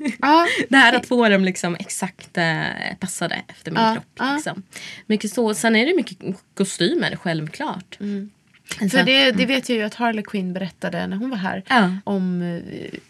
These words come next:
Speaker 1: ert arbete och vem som hade vilken roll och sådär. Och då var det väl du som var kostymansvarig.
Speaker 2: Exakt.
Speaker 1: Ja.
Speaker 2: Kostymansvarig.
Speaker 1: Mm.
Speaker 2: Det är, det är ett tungt ansvar.
Speaker 1: Mm.
Speaker 2: Men, eh, jag sätter de andra i arbete också. Så att,
Speaker 1: Mm.
Speaker 2: eh,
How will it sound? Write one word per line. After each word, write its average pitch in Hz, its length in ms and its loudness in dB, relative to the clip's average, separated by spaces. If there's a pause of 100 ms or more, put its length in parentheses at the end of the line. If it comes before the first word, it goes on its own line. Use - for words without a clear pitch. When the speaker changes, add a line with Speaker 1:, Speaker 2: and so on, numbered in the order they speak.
(120)
Speaker 1:
ert 196 140 -2
arbete 196 500 0
och 175 100 -2
vem 180 140 0
som 185 160 -4
hade 175 140 -2
vilken 180 300 -4
roll 190 340 -2
och 170 80 -2
sådär. 175 360 -2 (340)
Och 208 80 -6
då 220 100 0
var 214 140 2
det 202 60 0
väl 190 120 -2
du 175 160 -4
som 180 220 -4
var 175 160 -6
kostymansvarig. 180 680 -6
Speaker 2:
Exakt. - 460 -4 (640)
Speaker 1:
Ja. 233 200 2
Speaker 2:
Kostymansvarig. 196 960 4 (640)
Speaker 1:
Mm. 185 240 -6
Speaker 2:
Det 202 220 2 (300)
är, 170 440 -2
det 202 180 2
är 330 40 2
ett - 100 -16
tungt 415 320 0
ansvar. 190 500 2 (240)
Speaker 1:
Mm. 226 200 2
Speaker 2:
Men, 190 300 6
eh, 180 100 4
jag 208 120 2
sätter 240 260 -2
de 196 100 4
andra 180 180 2
i - 20 2
arbete 170 440 -2
också. - 380 -10
Så - 140 -12
att, 190 160 -10
Speaker 1:
Mm. 202 160 -2
Speaker 2:
eh, 208 60 -4